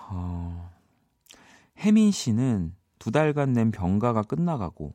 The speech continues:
이번 주 일요일이면 출근하는데 예, 벌써부터 긴장돼요. 잘할 수 있겠죠? 용기 내라고 응원해주세요." 야, 좀 몸이 좀 안 좋으셨나 봐요. 음.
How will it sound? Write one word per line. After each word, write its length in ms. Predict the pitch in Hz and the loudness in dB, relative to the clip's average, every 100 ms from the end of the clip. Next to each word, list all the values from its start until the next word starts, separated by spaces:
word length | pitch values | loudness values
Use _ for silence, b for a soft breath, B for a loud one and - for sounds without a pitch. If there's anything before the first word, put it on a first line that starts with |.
| _ | _
이번 280 | 92 104 113 | -6 -2 -2
주 100 | 110 | -2
일요일이면 600 | 87 98 139 143 107 92 | -2 0 0 0 0 -2
출근하는데 880 | 87 160 165 156 120 90 87 120 107 B B B B B B B - | -4 -6 -2 -2 0 -2 -2 -2 -2 B B B B B B B -10
예, 60 | |
벌써부터 580 | 104 - 113 170 160 - | -10 -4 -2 -2 -6 -10
긴장돼요. 760 | - 113 139 135 104 90 90 95 | -2 0 0 0 -2 -2 -4 -10
잘할 280 | - 98 98 | -10 -8 -8
수 120 | - | -8
있겠죠? 560 | 76 71 - 104 123 120 | -10 -10 -6 -6 -4 -6
용기 260 | 92 95 113 | -4 -2 0
내라고 680 | 110 90 80 120 131 113 85 | 0 -2 -4 -4 -2 -2 -4
응원해주세요." 580 | 98 113 101 78 - 76 | -2 0 -2 -4 -8 -8
야, 280 | 73 - - - | -10 -18 -20 -20
좀 160 | - | -12
몸이 160 | 87 101 | -8 -6
좀 140 | 104 | -6
안 160 | 76 80 | -8 -8
좋으셨나 380 | 98 107 101 87 | -8 -6 -8 -8
봐요. 460 | 80 80 104 98 85 | -8 -6 -6 -6 -8
음. 340 | 82 78 78 | -10 -12 -16